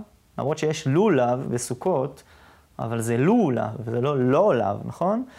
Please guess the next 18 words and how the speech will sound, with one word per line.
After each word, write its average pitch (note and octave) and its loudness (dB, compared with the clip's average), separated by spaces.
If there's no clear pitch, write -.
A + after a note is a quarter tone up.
אז B2+ -4
פה E3 0
זה D#3 0
קולב, G3 4
קולב, C#3+ 4
זה C#3+ 0
משהו D#3 0
שתולים D3+ 0
בו D#3 2
את D3 0
הבגדים, C#3 2
נכון? E3 0
את F3 -4
החולצות, D#3+ 0
ככה, C#3+ -4
את D3 -4
החליפות C3 -2
היפות. C#3+ -2